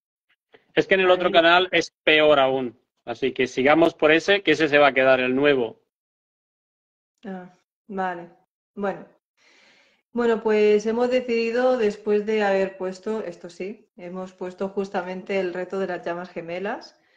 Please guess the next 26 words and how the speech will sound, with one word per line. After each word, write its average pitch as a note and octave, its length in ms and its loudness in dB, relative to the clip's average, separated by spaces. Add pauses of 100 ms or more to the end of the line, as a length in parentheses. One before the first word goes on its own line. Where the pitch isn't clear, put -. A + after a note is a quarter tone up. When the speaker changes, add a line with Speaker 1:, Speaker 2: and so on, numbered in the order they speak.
(320)
Speaker 2:
la F#3+ 240 0
prueba A3+ 240 2
de G3+ 80 0
las F#3 100 0
llamas G3+ 260 -4
gemelas G3 540 -6
y, E3+ 760 -4
y F3 180 -12
qué F#3 220 -6
es G3 100 -8
lo, E3+ 760 -6 (760)
vale, E3+ 280 -12
voy F3 180 -6
a F#3+ 80 -2
dejar F#3+ 260 -6
aquí F3 180 -8
los F3 120 -8
comentarios E3+ 460 -10
un E3+ 100 -12
poco F3 220 -12
sin D#3+ 140 -16
ver, E3+ 180 -10
que D#3 80 -14
luego E3 180 -10
me D#3 100 -12
lío. F3+ 240 -14